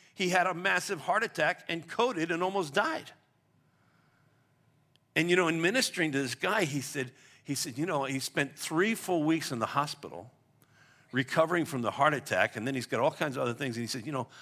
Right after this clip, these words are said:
I've had so much time to think and to pray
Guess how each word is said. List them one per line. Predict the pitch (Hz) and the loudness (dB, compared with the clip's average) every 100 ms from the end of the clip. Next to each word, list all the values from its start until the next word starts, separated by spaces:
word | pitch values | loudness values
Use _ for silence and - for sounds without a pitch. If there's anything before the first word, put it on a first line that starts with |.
| - - | -20 -8
I've | - 190 | -4 -2
had | 147 117 | -2 -4
so | - - - 339 | -4 -4 -2 -2
much | 160 113 - | -2 -2 -4
time | - 196 170 98 | -4 -4 -2 -4
to | |
think | - - - 247 143 - - _ _ - - - | -8 -8 -2 -2 -2 -10 -20 _ _ -20 -20 -6
and | 147 123 | -4 -2
to | 117 | -4
pray | - - 220 196 95 92 | 0 6 6 6 -2 -10